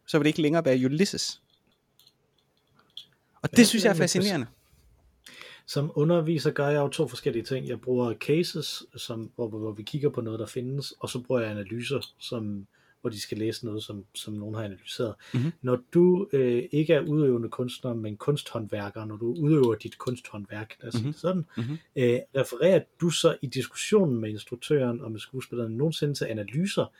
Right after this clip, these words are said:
Speaker 2: eller refererer du altid til værker, hvor det er blevet gjort?
Speaker 1: Øh, jeg refererer udelukkende til, ej, det er ikke udelukkende. Jeg kunne godt finde på at sige, det er jo ligesom i Pulp Fiction, eller det er ligesom i, øh,
Speaker 2: Mm.
Speaker 1: Tusind og en Nat, eller et eller andet. Det gjorde jeg forleden,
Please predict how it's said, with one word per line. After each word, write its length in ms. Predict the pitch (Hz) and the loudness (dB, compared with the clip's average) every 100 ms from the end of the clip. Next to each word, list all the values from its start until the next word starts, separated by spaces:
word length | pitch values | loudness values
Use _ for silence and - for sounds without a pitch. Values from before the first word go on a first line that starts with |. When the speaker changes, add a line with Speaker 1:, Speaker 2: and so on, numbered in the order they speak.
| _ _ | _ _
Speaker 2:
eller 200 | 127 113 | -2 0
refererer 280 | 107 135 131 | 0 0 0
du 100 | 127 | 0
altid 240 | 127 - | -2 -6
til 140 | 120 117 | -6 -4
værker, 280 | 120 135 | -4 -4
hvor 100 | 123 | -8
det 80 | 117 | -10
er 40 | - | -12
blevet 180 | 135 | -8
gjort? 200 | - 143 - _ _ _ _ _ _ _ _ _ _ _ _ - - - _ _ | -6 -8 -10 _ _ _ _ _ _ _ _ _ _ _ _ -12 -12 -14 _ _
Speaker 1:
Øh, 340 | 143 127 123 117 | 10 12 12 10
jeg 180 | 139 160 | 10 8
refererer 460 | 165 135 127 147 139 - _ | 6 0 2 2 2 -2 _
udelukkende 840 | - 185 196 156 143 185 165 95 113 - _ _ _ _ | 2 4 2 2 4 4 4 -2 -8 -14 _ _ _ _
til, 420 | - 143 123 117 - _ _ _ _ _ | -4 0 0 -2 -8 _ _ _ _ _
ej, 140 | 139 120 | -2 -2
det 120 | - | -4
er 40 | 123 | -8
ikke 160 | 120 | -2
udelukkende. 480 | 127 117 107 104 104 | 0 0 0 -4 -8
Jeg 120 | 127 117 | -4 -2
kunne 100 | 120 | 4
godt 160 | 123 | 4
finde 160 | - 113 | 4 -2
på 120 | 120 | -2
at 80 | 107 | -2
sige, 240 | - 107 | 0 -2
det 80 | 104 | 0
er 40 | |
jo 60 | 117 | 0
ligesom 300 | 120 117 104 | 0 0 0
i 60 | 98 | 0
Pulp 240 | - 95 | 0 0
Fiction, 400 | - 82 98 104 | -2 -10 -10 -12
eller 160 | - 98 | -8 -4
det 100 | 110 | -2
er 40 | |
ligesom 300 | 107 110 101 | -2 -2 -2
i, 200 | 98 98 | -2 -4
øh, 260 | 92 - 139 | -6 -6 -6
Speaker 2:
Mm. 100 | 120 | -4
Speaker 1:
Tusind 280 | 120 101 92 | -4 -6 -6
og 60 | |
en 80 | 101 95 | -6 -6
Nat, 220 | 92 - | -6 -8
eller 180 | - 87 | -10 -8
et 80 | 80 | -8
eller 140 | 87 | -8
andet. 200 | 90 110 | -10 -8
Det 100 | 110 | -2
gjorde 160 | - 90 | 0 -2
jeg 100 | 104 | -4
forleden, 500 | - - 92 76 | -10 -8 -8 -8